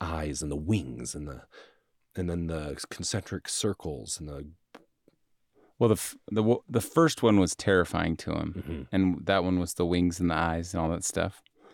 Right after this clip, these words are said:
Speaker 2: But I, w-, I wouldn't say I pulled deep meaning from it, other than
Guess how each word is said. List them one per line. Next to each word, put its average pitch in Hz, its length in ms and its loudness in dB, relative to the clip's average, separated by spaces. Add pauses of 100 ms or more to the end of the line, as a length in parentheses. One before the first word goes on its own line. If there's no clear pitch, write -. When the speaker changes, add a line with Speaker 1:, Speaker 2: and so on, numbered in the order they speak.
(280)
Speaker 2:
But 101 200 4
I, 95 120 2
w-, 104 180 4
I 107 80 2
wouldn't 104 260 4
say 92 200 2
I - 100 0
pulled 90 380 2
deep 95 220 4
meaning 90 380 6
from 82 260 0
it, 80 160 0
other 87 220 2
than 82 460 2